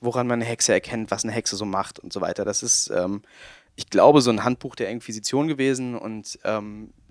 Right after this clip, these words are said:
im Grunde dieser ganze Hexenglaube, den kann man anhand von diesem Buch ganz gut wohl, äh, nachvollziehen. Da hab ich tatsächlich irgendwann mal ein bisschen reingelesen, aber das ist anstrengend zu lesen.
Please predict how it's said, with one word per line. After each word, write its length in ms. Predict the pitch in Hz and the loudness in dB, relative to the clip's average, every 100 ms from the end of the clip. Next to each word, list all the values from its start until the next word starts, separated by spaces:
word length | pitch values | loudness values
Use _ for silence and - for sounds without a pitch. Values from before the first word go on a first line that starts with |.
| - 107 71 58 85 85 95 | -16 -16 -16 -20 -20 -20 -16
im 200 | 92 117 | -10 -6
Grunde 220 | 117 117 | -6 -6
dieser 160 | 117 | -2
ganze 220 | 110 117 110 | 0 0 -4
Hexenglaube, 540 | 117 - 120 113 110 | -6 -6 -4 -2 -2
den 120 | 113 | -6
kann 140 | 104 117 | -8 -8
man 120 | 90 | -8
anhand 340 | 98 107 - | -8 -8 -10
von 140 | - 113 | -12 -10
diesem 180 | 107 | -10
Buch 180 | 110 113 | -10 -10
ganz 180 | - 110 | -8 -10
gut 220 | - 107 _ - - - - _ | -12 -16 _ -20 -20 -20 -20 _
wohl, 500 | 107 107 117 113 113 | -6 4 6 6 2
äh, 260 | - 104 104 | 2 4 4
nachvollziehen. 640 | 92 104 - - 101 - 98 | 4 4 4 0 0 0 4
Da 100 | 117 | 6
hab 80 | |
ich 80 | 170 | 6
tatsächlich 320 | - 131 147 | 2 0 2
irgendwann 280 | 120 123 120 | 2 2 4
mal 80 | 117 | 4
ein 40 | |
bisschen 220 | 117 - 104 | 2 0 2
reingelesen, 560 | 98 117 101 95 95 | 2 2 2 0 0
aber 140 | 76 92 | -4 -6
das 180 | 98 - | -10 -12
ist 220 | 110 - _ _ _ _ _ - | -12 -14 _ _ _ _ _ -6
anstrengend 720 | 98 104 - - 92 98 - | -2 -2 -2 -4 -6 -10 -12
zu 140 | - | -12
lesen. 420 | 90 92 95 104 | -8 -6 -6 -10